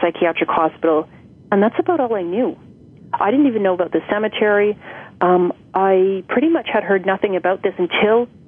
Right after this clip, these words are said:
this, this woman, I, who I mentioned earlier, was a source for other stories in Mississauga, and she contacted me and she told me about this story. And, you know, it was fascinating to me because I just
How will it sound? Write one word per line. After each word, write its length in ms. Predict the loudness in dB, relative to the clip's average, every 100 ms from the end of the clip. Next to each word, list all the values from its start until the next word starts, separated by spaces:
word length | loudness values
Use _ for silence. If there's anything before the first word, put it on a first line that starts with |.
| -20 -10 -4
this, 100 | -4 -6 -6
this 120 | -4 -2 0
woman, 440 | 2 2 0 -2
I, 260 | 0 2 2 0
who 80 |
I 60 | -2
mentioned 320 | -2 -2 -2 0
earlier, 320 | 0 2 0
was 140 | -2
a 100 | -8 -4
source 200 | -2 -2 -2 0
for 220 | 0 0 0
other 340 | -2 -2 -4 -4
stories 260 | 0 2 2
in 120 | -2
Mississauga, 540 | -2 -2 0 2 0 -4 -10 -12 -18 -4
and 100 | 0 0
she 80 |
contacted 540 | 0 0 0 0 -2 0
me 120 | 0
and 100 | 0
she 60 | -2
told 160 | 0 2
me 60 | 2
about 200 | 0 -2
this 120 | -4 -6 -20 -20 -20 -20 -20 -8
story. 360 | -2 0 0 0
And, 240 | -2 -4 -6
you 160 | 0 2
know, 180 | 4 2
it 120 | 0
was 100 | -2 -2
fascinating 480 | -2 -2 -2 -2 -2
to 120 | -2
me 120 | -2
because 220 | -2 -2 -2
I 80 |
just 180 | -2 -6